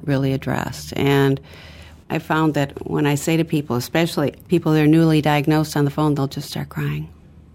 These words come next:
'cause nobody's ever really asked them, you know, "How are you doing?" 'Cause they'll say, "Okay, I was diagnosed and now this is what I've done." So, you know, like, they have their jobs to do.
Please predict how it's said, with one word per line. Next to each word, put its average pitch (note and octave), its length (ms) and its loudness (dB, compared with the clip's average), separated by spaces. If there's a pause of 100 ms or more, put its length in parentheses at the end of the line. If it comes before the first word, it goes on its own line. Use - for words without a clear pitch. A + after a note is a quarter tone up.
(800)
'cause D#3 160 -2
nobody's D3+ 440 2
ever D3 240 0
really C#3 440 0 (160)
asked D#3+ 320 -2
them, A2 220 -2
you D3 80 -6
know, C#3+ 200 -2 (200)
"How F3+ 200 0
are D#3 100 2
you E3+ 340 6
doing?" - 360 -2 (320)
'Cause E3 180 0
they'll E3 120 2
say, - 240 -2
"Okay, D3+ 420 -2 (460)
I - 80 0
was D#3 140 2
diagnosed F3 560 2
and D#3+ 80 4
now D3+ 160 2
this E3+ 180 0
is F#3+ 120 0
what F3 100 0
I've D#3+ 160 0
done." C#3+ 340 0
So, - 160 -4
you D3+ 80 2
know, C#3 80 0
like, C#3 240 -4
they C#3+ 100 0
have D3 200 0
their C#3+ 100 0
jobs C#3+ 460 -2
to - 100 -6
do. B2 280 -4